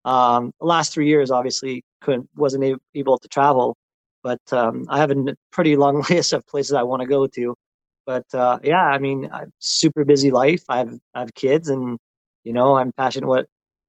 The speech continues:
I am, like, very passionate about what I do. But, uh, even though it's really busy, I think w-, when I travel, like, it's so refreshing. It's a very tight schedule. It's exhausting, but just seeing different places, different,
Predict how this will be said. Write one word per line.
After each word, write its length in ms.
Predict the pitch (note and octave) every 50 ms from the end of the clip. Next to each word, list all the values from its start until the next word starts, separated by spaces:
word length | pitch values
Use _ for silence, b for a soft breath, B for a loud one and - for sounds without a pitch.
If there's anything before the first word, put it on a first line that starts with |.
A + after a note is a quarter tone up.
| _ _ _ -
I 60 | - - D3+
am, 80 | C3+ C3 _ _ _ _ _ _ _ - F3
like, 180 | - C#3 A#2 A2+
very 300 | A2+ A#2 D#3 E3 D#3 C#3
passionate 440 | - B2+ B2 A#2+ - B2 A#2+ A#2+ -
about 180 | - - - -
what 140 | C#3 B2+
I 100 | B2 A#2+
do. 240 | A2+ A#2+ C3 D3 F3 - _ _ _ _ _ _ _ _ _ _ _ _ _ _
But, 260 | B2+ C3+ B2+ - -
uh, 160 | C3+ B2+ C3 D3
even 200 | D3 D#3+ F#3 F3+
though 140 | F3 F3 E3+
it's 220 | D#3 - - -
really 180 | D3 D3 C#3+ C3
busy, 400 | C3 D3+ D#3 C#3+ C3 A#2+ A#2+ -
I 80 | A#2 -
think 260 | - C3 B2+ B2+ - _ _ _ _ -
w-, 140 | C#3+ C3+ - _ _
when 220 | - D3+ D3 C#3+ C3+
I 80 | B2+
travel, 520 | A#2 - D3+ C#3 C#3 D3 C3+ B2+ B2+ A#2+ - _ _ _ _ _ _ -
like, 160 | C3 - -
it's 340 | B2+ - - - - - -
so 140 | - D#3 C#3+
refreshing. 680 | C3+ C3+ C3 - C#3 C3+ - - A#2+ A#2+ A#2+ A#2 - -
It's 160 | - - -
a 40 | C3+
very 300 | A#2+ B2 C#3+ C3+ C#3+ C#3
tight 240 | - - C3 C3 -
schedule. 480 | - - A#2 A#2 B2 C3+ C#3+ D3 D#3
It's 140 | C#3+ - -
exhausting, 640 | B2 A2 C#3 C#3+ B2+ C#3+ C#3+ - - E3+ E3 E3+ D#3+ - _ _ _ _ _ _ _ _ -
but 100 | C3 B2+
just 540 | C#3 D3+ D3+ - - - - - - -
seeing 260 | - D3+ C#3+ C#3 C3+ B2+
different 320 | C#3 C3+ - C3 A#2 -
places, 420 | - C3 C#3 C3+ - D3+ C#3+ C#3
different, 440 | B2+ B2+ B2+ - - B2+ A#2+ A#2+ -